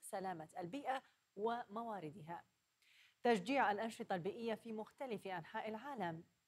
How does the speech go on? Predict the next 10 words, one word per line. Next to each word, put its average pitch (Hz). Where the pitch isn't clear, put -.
زيادة 180
الوعي 180
بالقضايا 170
البيئية، 214
كما 285
يقدم 247
هذا 233
البرنامج 214
الدعم 214
الكامل 190